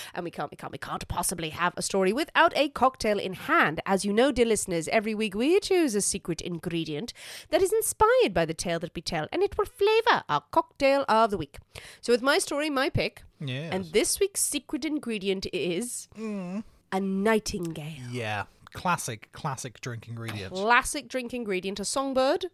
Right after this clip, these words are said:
Speaker 2: Yeah.
Speaker 1: And you are looking shifty.
Speaker 2: <laughs> Uh,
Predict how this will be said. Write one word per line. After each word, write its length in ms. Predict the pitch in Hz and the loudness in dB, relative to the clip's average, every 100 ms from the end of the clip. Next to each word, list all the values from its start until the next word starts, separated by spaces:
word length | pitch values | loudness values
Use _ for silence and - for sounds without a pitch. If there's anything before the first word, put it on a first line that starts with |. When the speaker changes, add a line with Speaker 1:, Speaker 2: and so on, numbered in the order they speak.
| - - - _ - | -14 -20 -20 _ -14
Speaker 2:
Yeah. 380 | 123 127 131 139 - - - - _ - - | -10 -6 -6 -8 -16 -20 -20 -20 _ -12 -2
Speaker 1:
And 260 | 214 240 | 0 0
you 480 | 220 285 349 370 381 - | 0 4 6 8 8 10
are 360 | 247 254 254 | 10 10 8
looking 400 | 247 240 - 233 | 6 4 2 -2
shifty. 520 | 214 - - - 269 - | 0 0 0 4 4 4
Speaker 2:
<laughs> 40 | - 277 - 277 - 294 - 277 - - | 8 8 10 6 8 6 8 4 4 6
Uh, 100 | 254 | 4